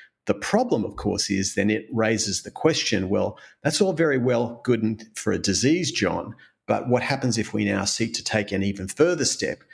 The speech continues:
which is to potentially enhance or change, uh, the genetic, uh, material that will be inherited forever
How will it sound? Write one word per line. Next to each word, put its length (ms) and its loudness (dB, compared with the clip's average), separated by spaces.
which 200 -2
is 80 -2
to 80 -10
potentially 680 -2
enhance 760 0
or 100 -4
change, 680 -2
uh, 140 0
the 100 -6
genetic, 500 0
uh, 100 0
material 640 0
that 120 0
will 120 0
be 120 -2
inherited 680 -2
forever 800 0